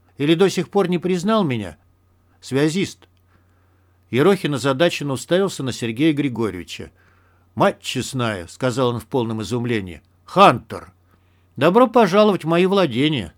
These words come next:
связист», — ухмыльнулся Хантер. Несколько секунд Ерохин в растерянности смотрел на Хантера, а потом решил попробовать рискнуть. «Короче, Хантер», —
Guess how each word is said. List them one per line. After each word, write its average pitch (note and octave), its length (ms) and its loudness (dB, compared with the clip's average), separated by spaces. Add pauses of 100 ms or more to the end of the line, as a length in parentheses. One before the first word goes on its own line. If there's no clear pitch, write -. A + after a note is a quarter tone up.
связист», — B2+ 600 -2 (640)
ухмыльнулся C#3+ 680 0
Хантер. G2+ 540 -2 (1080)
Несколько F3+ 460 0
секунд F#3 440 0
Ерохин D#3+ 440 2
в C#3 40 -2
растерянности D3 640 -2
смотрел D3 440 0
на B2+ 120 -2
Хантера, C3 540 0 (260)
а A#2 80 -4
потом D3 400 0
решил E3+ 320 0
попробовать D3+ 580 0
рискнуть. B2+ 480 -4 (500)
«Короче, F3+ 400 2
Хантер», — A#2 520 -2